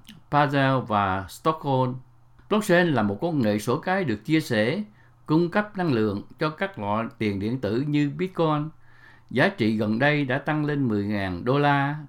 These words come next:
tăng gần mười ba lần trong năm qua. Công nghệ cho phép dữ liệu được mã hóa trên mọi thứ, từ tiền đến hồ sơ y tế, được chia sẻ giữa nhiều công ty, người dân và tổ chức.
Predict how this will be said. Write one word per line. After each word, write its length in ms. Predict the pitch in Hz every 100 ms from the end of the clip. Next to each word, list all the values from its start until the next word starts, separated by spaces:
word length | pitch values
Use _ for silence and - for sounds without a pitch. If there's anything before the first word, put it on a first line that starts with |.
| -
tăng 220 | 139 143 117
gần 240 | 104 98
mười 120 | 98
ba 180 | 127 131
lần 280 | 107 95 87
trong 260 | 139 143
năm 200 | 139 135
qua. 320 | 139 131 135 135 _ - _ -
Công 240 | 170 170
nghệ 220 | 120 110
cho 180 | 107 175
phép 300 | 175 202 220 - _ _ _
dữ 220 | 104 120
liệu 300 | 180 135 113
được 240 | 104 107 117
mã 140 | 110
hóa 480 | 165 165 175 214 208 -
trên 140 | 156
mọi 240 | 104 107
thứ, 440 | 123 160 208 240 247 - - - - - -
từ 160 | 117
tiền 340 | 113 120 117 113
đến 160 | 160
hồ 220 | 175 110 120
sơ 240 | 156 165
y 160 | 151 156
tế, 460 | 160 175 196 277 - - -
được 240 | - 110 -
chia 140 | 160
sẻ 320 | 160 117 123
giữa 260 | 156 117 135
nhiều 340 | 185 107 104 -
công 200 | 156 160
ty, 380 | 160 156 156 160 - - - _
người 240 | 107 107 117
dân 340 | 143 147 143
và 300 | 107 101 98
tổ 220 | 101 107 131
chức. 160 | 175